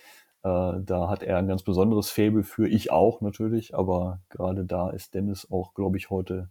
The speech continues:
sehr erfreut, dass du da warst. Und, ähm, ja, vielen Dank. Wir hoffen, dass es euch, äh, gefallen hat und, ähm, ja, wir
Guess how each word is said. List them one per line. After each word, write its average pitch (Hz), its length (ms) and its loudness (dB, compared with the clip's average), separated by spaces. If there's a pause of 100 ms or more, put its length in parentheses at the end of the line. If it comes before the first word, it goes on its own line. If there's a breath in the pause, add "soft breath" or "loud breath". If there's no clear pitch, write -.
sehr 92 180 -2
erfreut, 92 500 -4
dass - 280 -12 (380 loud breath)
du 117 240 2
da 113 280 6
warst. 95 400 4
Und, 101 300 0
ähm, 98 320 -2 (960 loud breath)
ja, 143 100 8
vielen 139 200 6
Dank. 151 240 6
Wir 135 120 6
hoffen, 165 460 4
dass 135 220 6
es - 240 -4
euch, 123 480 4
äh, 107 220 4
gefallen 120 500 4
hat 156 240 2
und, 110 480 -4
ähm, 101 500 -2
ja, 87 380 2 (180)
wir 123 640 -2